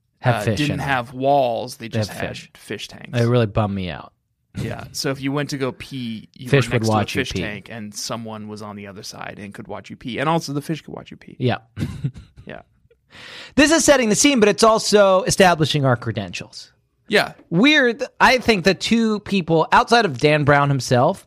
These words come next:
Speaker 1: who maybe honestly doesn't have the objectivity to do this, we're the
Speaker 2: Right.
Speaker 1: two people most equipped to remember the Da Vinci Code.
Speaker 2: Yeah.
Speaker 1: Okay, come on. Let's get into the right mindset here.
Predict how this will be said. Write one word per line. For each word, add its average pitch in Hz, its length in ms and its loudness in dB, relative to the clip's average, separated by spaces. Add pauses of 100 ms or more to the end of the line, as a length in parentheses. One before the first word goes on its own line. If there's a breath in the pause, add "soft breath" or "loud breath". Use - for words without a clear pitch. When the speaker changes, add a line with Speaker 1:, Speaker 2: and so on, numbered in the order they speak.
(160 loud breath)
Speaker 1:
who 208 220 6
maybe 190 480 2 (200)
honestly 180 380 4
doesn't 156 300 4
have 139 180 4
the 123 220 0
objectivity 127 880 0
to 202 100 2
do 226 200 -2
this, - 360 -2 (400 loud breath)
we're 190 160 6
the 202 60 0
Speaker 2:
Right. 196 80 -6
Speaker 1:
two 214 140 2
people 170 260 2
most 147 320 2
equipped - 500 -2 (360 soft breath)
to 143 100 2
remember 143 320 4
the 104 100 -4
Da 98 80 -6
Vinci 90 300 -12
Code. - 240 -8 (440)
Speaker 2:
Yeah. 104 220 -12 (360)
Speaker 1:
Okay, 190 320 0
come 208 140 4
on. 117 140 0 (240)
Let's 185 240 2
get 269 140 4
into 254 140 2
the 220 80 4
right 160 180 2
mindset 131 420 0
here. 92 280 -12